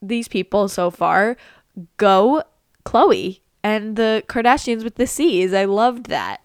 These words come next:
I've only watched one episode of the most recent ones that have come out. I am loving the twists. I loved the Inside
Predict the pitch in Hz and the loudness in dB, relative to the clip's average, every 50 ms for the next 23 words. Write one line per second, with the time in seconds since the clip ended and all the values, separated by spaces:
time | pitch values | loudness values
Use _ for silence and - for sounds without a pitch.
0 | _ _ 226 240 240 226 226 - 226 240 277 359 370 359 359 349 349 - - 202 | _ _ 0 0 0 0 -2 -4 -4 -4 -4 -2 0 0 0 -2 -4 -10 -12 -12
1 | 180 190 196 196 233 277 - 214 214 - 202 - - 190 185 180 185 - - 202 | -6 -4 -2 -2 -2 -2 -2 -4 -4 -4 -6 -8 -4 -2 -2 -2 -4 -4 -6 -6
2 | 185 202 202 196 196 190 196 - 190 185 190 185 - - 233 226 214 202 - _ | -6 -6 -6 -6 -6 -6 -6 -6 -6 -6 -6 -6 -6 -4 -4 -4 -4 -6 -10 _
3 | _ _ _ _ _ 208 190 190 180 190 208 226 - - 208 202 - - 196 190 | _ _ _ _ _ -6 -4 -2 -2 -2 -4 -4 -4 -4 -6 -8 -8 -8 -8 -4
4 | 185 190 233 269 - - - - - _ _ - 214 220 226 247 269 320 - - | -2 0 0 0 -2 -6 -12 -20 -20 _ _ 4 6 6 6 4 2 0 -2 -2
5 | 254 233 208 202 208 208 208 214 277 294 339 381 - - - 214 208 311 349 - | -4 -4 -4 -4 -4 -4 -4 -6 -10 -14 -16 -16 -12 -8 -6 -4 -4 -4 -6 -10
6 | - - - 214 208 202 202 208 220 226 247 226 262 269 - - 220 220 240 240 | -14 -12 -10 -8 -6 -6 -6 -6 -6 -8 -10 -10 -10 -10 -8 -8 -10 -12 -12 -10
7 | - 247 226 220 220 220 208 | -6 -4 -4 -4 -4 -6 -8